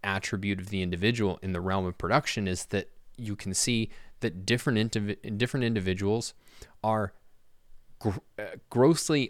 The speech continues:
unequal in how productive they are and how creative their thinking is, and that human progress is not the result of a bunch of anonymous mini achievements, but there are major advances that different individuals make,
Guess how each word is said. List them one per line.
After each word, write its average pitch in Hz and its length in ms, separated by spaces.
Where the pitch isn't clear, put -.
unequal 117 880
in 113 160
how 95 280
productive 92 500
they 95 160
are 120 320
and 92 140
how - 180
creative 98 640
their 101 140
thinking 98 460
is, 117 340
and 107 180
that 101 220
human 135 520
progress 120 580
is 92 120
not 101 360
the 104 80
result 101 580
of 92 260
a 101 100
bunch 104 420
of 98 120
anonymous 92 640
mini 101 380
achievements, 107 680
but - 140
there 110 380
are 95 280
major 117 720
advances 95 840
that 92 240
different 113 320
individuals 95 720
make, 131 360